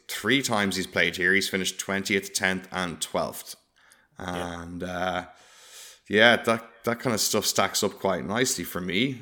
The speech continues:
Speaker 1: Um, and I'll probably take, I'll, I'll get him for, I'll get him for eight places. I, I see him here on Paddy Power, fifty-five to one, eight places.
Speaker 2: Hmm.
Speaker 1: So
Speaker 2: I think this
Speaker 1: that's
Speaker 2: place works to his strengths 'cause Gooch is poor off the tee,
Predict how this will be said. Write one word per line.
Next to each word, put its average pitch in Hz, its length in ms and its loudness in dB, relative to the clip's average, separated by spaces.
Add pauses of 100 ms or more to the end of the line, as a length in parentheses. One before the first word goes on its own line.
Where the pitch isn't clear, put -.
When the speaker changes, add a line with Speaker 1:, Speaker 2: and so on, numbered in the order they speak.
Speaker 1:
Um, 95 960 -4 (260)
and 95 440 -4 (680)
I'll - 200 -16
probably 123 600 -6
take, 117 340 -2
I'll, 107 200 0 (100)
I'll 127 160 8
get 123 280 8
him 110 120 2
for, - 140 -2
I'll 107 140 4
get 107 180 8
him 101 60 0
for 101 120 0
eight 98 220 6
places. 92 440 2
I, 92 320 -2
I 95 60 -8
see - 200 -2
him 92 100 -4
here 90 160 2
on 87 80 -2
Paddy 90 280 0
Power, 87 280 2
fifty-five 90 640 -4
to 90 100 -4
one, 92 160 -2
eight 90 200 2
places. 104 540 -2 (680)
Speaker 2:
Hmm. 76 340 -8 (760)
Speaker 1:
So - 460 -4 (180)
Speaker 2:
I 170 80 12
think 226 180 4
this 196 120 10
Speaker 1:
that's - 60 2
Speaker 2:
place 165 240 12
works 160 300 12
to 190 100 2
his 196 140 4
strengths 139 460 6
'cause 117 180 4
Gooch 151 400 10
is 104 100 2
poor 156 380 8
off 127 180 6
the 120 80 0
tee, 98 460 2